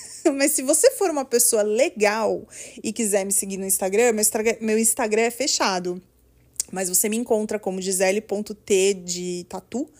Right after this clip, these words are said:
underline, tá? É o meu, é o meu Instagram.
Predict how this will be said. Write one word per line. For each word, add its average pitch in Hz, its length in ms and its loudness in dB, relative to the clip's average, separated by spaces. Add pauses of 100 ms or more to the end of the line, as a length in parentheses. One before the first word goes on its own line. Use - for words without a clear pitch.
(760)
underline, 214 720 6
tá? 196 420 -4
É 202 120 0
o 202 80 2
meu, 208 520 2
é 226 80 -2
o 220 60 2
meu 220 80 2
Instagram. 220 540 0